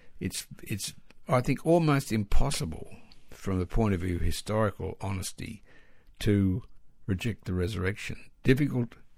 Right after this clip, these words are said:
as it might be as an idea. But I think historically it's very, very, very strong. There was a, a story about a very eminent,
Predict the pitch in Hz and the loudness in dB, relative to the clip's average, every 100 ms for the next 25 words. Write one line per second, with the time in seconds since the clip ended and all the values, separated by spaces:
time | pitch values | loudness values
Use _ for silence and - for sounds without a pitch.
0 | - 95 95 90 - 104 98 - 175 92 | -8 -4 -4 -4 -2 -2 -2 -2 0 -2
1 | 92 98 101 90 143 233 - - - - | -2 -2 0 -2 -2 -2 -4 -12 -18 -20
2 | - - - - - - - 92 - 101 | -20 -20 -18 -18 -20 -12 -2 0 0 -2
3 | - 117 - - - 107 104 - 90 87 | -2 -2 0 -2 0 2 2 0 -6 -6
4 | - - 95 110 107 95 87 90 85 82 | -8 -6 2 6 8 6 4 0 -2 -4
5 | 85 - - 87 85 95 104 92 92 - | -6 -8 -6 -6 -4 0 0 0 -2 -6
6 | - - - 92 - 135 117 95 92 90 | -14 -16 -10 -8 2 6 8 6 2 0
7 | 101 101 - 131 104 92 90 - | 0 0 0 0 0 0 -2 0